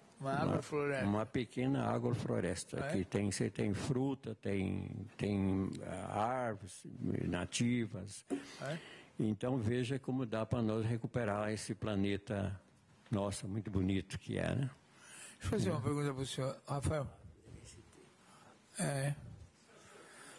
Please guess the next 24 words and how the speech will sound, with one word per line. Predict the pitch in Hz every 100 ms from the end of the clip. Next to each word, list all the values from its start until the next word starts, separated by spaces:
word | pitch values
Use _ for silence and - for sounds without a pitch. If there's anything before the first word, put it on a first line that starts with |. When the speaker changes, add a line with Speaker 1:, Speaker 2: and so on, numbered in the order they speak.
| -
Speaker 1:
Fala, | - 170 170
Rafael, | 151 147 170 143
mas | 147 139
fala | 190 185
no | 160
mi-, | 156 151
vem | 151 220
cá, | - 180 156 135
fala | 139 196 190
no |
microfone. | 165 151 151 135 - 151 135 117 - - - - - - - - - -
Mas | - 190
fala | 190 156 226 233
gravando, | 220 170 123 175 170 135
Rafael, | 127 - 143 127
por | -
favor. | 170 135 147 151 117 - _ - - - - - -
Por | 233
favor, | - 170 131 156 156
senta | - 190 180
aqui | 170 -
ao | 151
lado | 147 147 131
dele. | 131 160 135